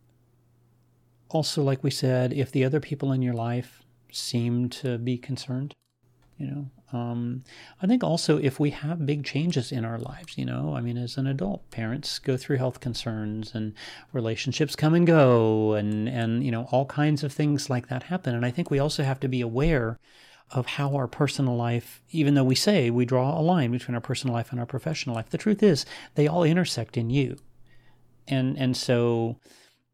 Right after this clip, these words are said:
you know, if you have a relationship that goes through whatever it goes through, and then you show up to, uh, sixty-five eleven-year-olds with brass instruments first thing in the morning, how can those not be interconnected? A-, and, and,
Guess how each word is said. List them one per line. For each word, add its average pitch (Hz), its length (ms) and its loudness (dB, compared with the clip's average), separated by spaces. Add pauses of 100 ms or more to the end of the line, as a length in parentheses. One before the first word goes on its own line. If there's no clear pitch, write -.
(160)
you 131 80 4
know, 123 80 2
if 139 200 0
you 190 80 6
have 170 160 4
a 135 60 2
relationship 127 680 0
that 139 140 -2
goes 120 240 0
through 113 500 0
whatever 117 500 0
it 123 100 -4
goes 113 280 -4
through, 117 280 -2
and 123 140 0
then 120 160 2
you 127 120 2
show 127 320 0
up - 340 -2
to, 113 500 0 (400)
uh, 117 300 -2
sixty-five 127 640 0
eleven-year-olds 120 840 0
with 117 400 0
brass 151 420 -2
instruments 110 560 -4
first - 300 -4
thing 110 160 -2
in 107 80 -4
the 104 60 -2
morning, 101 380 -6 (380)
how - 320 -2
can 185 280 2
those 165 280 2
not 143 440 2 (140)
be 131 300 2
interconnected? 131 880 -2 (920)
A-, 156 40 -10
and, 139 580 -4
and, 165 400 -12